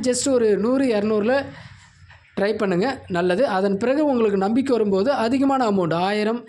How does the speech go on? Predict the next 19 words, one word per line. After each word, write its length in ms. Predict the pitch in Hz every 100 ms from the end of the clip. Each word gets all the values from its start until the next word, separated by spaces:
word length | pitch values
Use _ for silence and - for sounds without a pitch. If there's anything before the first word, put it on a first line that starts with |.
| - - -
மூணாயிரம், 420 | 208 214 208 220
ஐயாயிரம், 460 | 208 208 202 208 208
பத்தாயிரம்னு 640 | 196 196 214 202 202 196
ஐம்பதாயிரம், 500 | 226 196 202 196 214
ஒரு 160 | 202 190
லட்சம் 220 | 190 190
கூட 120 | 196
நீங்க 240 | 254 208 240
டெபாசிட் 540 | 190 180 208 208 208
பண்ணலாம். 480 | 185 160 156 175 139 - - - - - - - - - -
ஒரு 160 | 170
எளிமையான 400 | 185 240 262 262
முறையில் 300 | 262 233 220
இருக்கு. 240 | 190 175 285
நம்முடைய 300 | 233 185 170
தமிழ்நாடு 480 | 185 190 220 220 208 175 151 151
எக்ஸ்சேஞ்சு 480 | 165 170 190 170 220
Geotex. 400 | 165 190 175 170 - 262 262 - - - _ _ -
அதிகமான 440 | 170 226 240 240